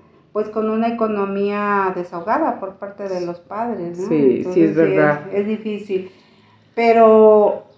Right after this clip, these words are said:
Speaker 1: el punto que nos preocupa ahorita es si los niños tienen esa capacidad, y pues no. No, no
Speaker 2: Oy.
Speaker 1: todo el mundo la tiene.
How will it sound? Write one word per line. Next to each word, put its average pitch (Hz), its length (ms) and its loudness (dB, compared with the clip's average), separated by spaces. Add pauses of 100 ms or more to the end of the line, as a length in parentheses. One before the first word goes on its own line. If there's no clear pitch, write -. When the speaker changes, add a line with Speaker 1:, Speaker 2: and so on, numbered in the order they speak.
(120)
Speaker 1:
el 202 340 2
punto 311 440 2
que 320 160 4
nos 254 220 0
preocupa 240 500 0
ahorita 240 320 2
es 247 140 -2 (240)
si 233 220 0
los 202 260 2
niños 277 420 2
tienen 233 380 -2
esa 214 300 -8
capacidad, 185 720 -6 (580)
y 175 100 -14
pues 170 220 -8
no. 175 240 -6 (580)
No, 190 480 4
no 226 240 6
Speaker 2:
Oy. 196 100 6
Speaker 1:
todo 262 200 8
el 262 80 2
mundo 254 260 6
la 247 220 4
tiene. 247 580 2